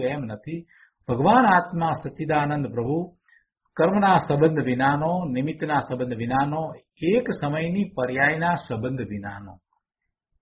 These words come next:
શું કહ્યું? કર્મના સંબંધ વિનાનો, નિમિત્તના સંબંધ વિનાનો, એક સમયની પર્યાયના સંબંધ વિનાનો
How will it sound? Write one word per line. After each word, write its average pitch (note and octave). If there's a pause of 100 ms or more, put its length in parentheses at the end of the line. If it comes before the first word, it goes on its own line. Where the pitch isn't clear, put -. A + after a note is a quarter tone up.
(720)
શું C#3
કહ્યું? D3+ (1600)
કર્મના D3+
સંબંધ E3+
વિનાનો, E3+
નિમિત્તના D#3+
સંબંધ D3+
વિનાનો, D#3 (280)
એક F3
સમયની G3+
પર્યાયના E3+
સંબંધ D#3+
વિનાનો D3+